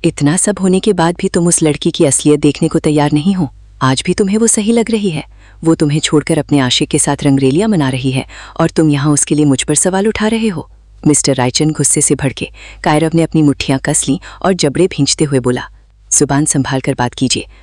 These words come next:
भूलिए मत, आप जिसके बारे में ऐसी घटिया बातें बोल रहे हैं, वो मेरी wife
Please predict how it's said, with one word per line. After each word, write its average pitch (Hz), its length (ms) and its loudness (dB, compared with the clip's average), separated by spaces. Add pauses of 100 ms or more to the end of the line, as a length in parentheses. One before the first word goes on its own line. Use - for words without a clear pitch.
(140)
भूलिए 156 300 4
मत, 175 200 0
आप 165 140 -2
जिसके - 260 0
बारे 139 220 2
में 143 120 4
ऐसी 139 200 0
घटिया 147 340 -2
बातें 135 300 0
बोल 131 160 4
रहे 143 220 0
हैं, 131 160 -2 (240)
वो 180 80 4
मेरी 156 240 4
wife 135 320 -2